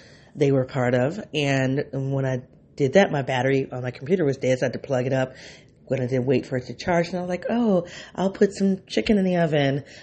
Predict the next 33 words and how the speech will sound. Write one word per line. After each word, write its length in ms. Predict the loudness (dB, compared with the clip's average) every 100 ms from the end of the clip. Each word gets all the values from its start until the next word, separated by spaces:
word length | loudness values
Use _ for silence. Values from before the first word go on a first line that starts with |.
| -4
Oh, 160 | 2 4
I 60 |
need 160 | 4 2
to 60 |
wash 260 | 2 0 -2
my 120 | -2
hands. 360 | 0 2 2 0
I 60 |
have 120 | -2 0
to 80 | 0
wash 260 | -2 -4
the 100 | -6
chicken." 600 | -4 0 2 2 0 -10 -12
<laughs> 40 | -12 -8
So 220 | -8 -10
I 60 | -8
did 200 | 0 6
all 120 | 6
of 80 | 6
that. 300 | 4 4 0 -12 -10 2
Then 120 | 4
I 60 | 4
looked 160 | 2
up 100 | 0
the 160 | 0 0
words 400 | 4 4 2 -2
and 240 | -6 -6
I 40 | -4
found 260 | -2 0
a 40 | 0
couple 260 | 2 4
of 220 | 4 4 2
websites. 320 | 2 2